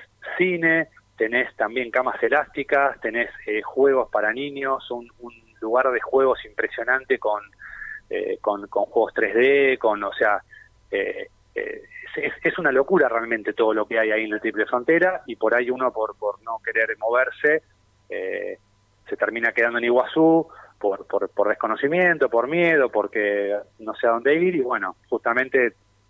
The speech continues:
eh, a través de todo este contenido que yo hago, hay muchas personas que lo están aprovechando.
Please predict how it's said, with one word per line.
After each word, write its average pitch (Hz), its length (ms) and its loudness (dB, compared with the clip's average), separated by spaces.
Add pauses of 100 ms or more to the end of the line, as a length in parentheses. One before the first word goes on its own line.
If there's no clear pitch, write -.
eh, 95 200 -4
a 92 80 0
través 113 300 2
de 110 80 0
todo 120 200 4
este - 160 -2
contenido 113 440 0
que 113 120 2
yo 127 120 6
hago, 143 260 6
hay 107 120 -2
muchas 107 320 -4
personas 120 440 0
que 110 100 -4
lo 95 80 -4
están 104 160 -2
aprovechando. 95 600 -4